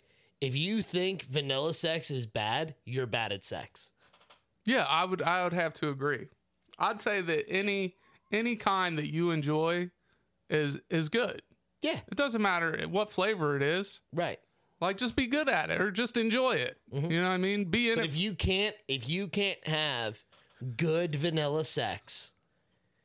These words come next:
Speaker 1: to where you enjoy it, you're bad at sex.
Speaker 2: Yeah, right.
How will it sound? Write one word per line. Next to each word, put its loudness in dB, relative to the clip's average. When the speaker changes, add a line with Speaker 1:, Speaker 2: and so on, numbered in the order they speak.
Speaker 1:
to 0
where 0
you 0
enjoy 2
it, -2
you're -2
bad 0
at -10
sex. -8
Speaker 2:
Yeah, 0
right. -2